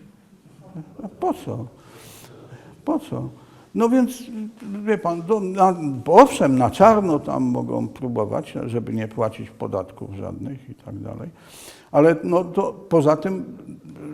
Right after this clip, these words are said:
y, trzeba wy-,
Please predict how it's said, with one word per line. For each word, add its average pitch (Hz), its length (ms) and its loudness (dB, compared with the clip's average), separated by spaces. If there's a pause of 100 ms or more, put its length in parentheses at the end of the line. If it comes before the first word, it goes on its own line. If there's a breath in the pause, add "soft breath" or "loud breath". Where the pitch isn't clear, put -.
(1160 soft breath)
y, - 120 -16 (140)
trzeba 185 680 0
wy-, 143 220 0